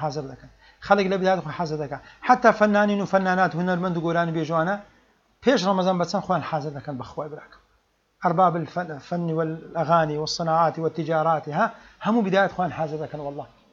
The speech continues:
حتا شەریکاتیان دەوا ئەرێت لە ڕەمەزان، یعنی بەرنامەجە، ئە، بەمەستم. ئەولاترنە ئینسانی دیندار لە بەتاعات عیباد خۆی مەشغوڵ بکە، خۆی ئەگە، یعنی بەرنامەک بۆ خۆی دابنێ، چی بکات، چی نەکات پێش هاتنی ڕەمەزان،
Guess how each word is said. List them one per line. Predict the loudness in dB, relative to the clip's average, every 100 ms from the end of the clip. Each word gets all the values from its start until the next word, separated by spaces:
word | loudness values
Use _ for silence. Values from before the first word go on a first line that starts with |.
| _ _ _ _ _ 4
حتا | 4 4 0
شەریکاتیان | 0 4 4 4 4
دەوا | 6 8
ئەرێت | 6 0 -2 0
لە | 0
ڕەمەزان، | 0 0 -2 -2 -6
یعنی | -4 -2
بەرنامەجە، | 0 0 0 -2 -4 -2
ئە، | 2
بەمەستم. | 2 2 -2 -16 _ -20 _ 4
ئەولاترنە | 6 8 8 6 0 0
ئینسانی | 0 0 0 -2
دیندار | 0 0
لە | 0
بەتاعات | 0 -2 -2
عیباد | -4 -4
خۆی | -4 -6
مەشغوڵ | -6 -8 -6
بکە، | -6
خۆی | -4 -4
ئەگە، | -4 -2
یعنی | -2 -2 -10 -16 -18 -20 -12 -6
بەرنامەک | -2 0 0 -2
بۆ | -2
خۆی | 0 0
دابنێ، | 0 -2 -6 -14 -14 -4
چی | -2
بکات، | 2 0
چی | 0
نەکات | -2 -4 -4
پێش | -4
هاتنی | -4 -4 -4
ڕەمەزان، | -4 -4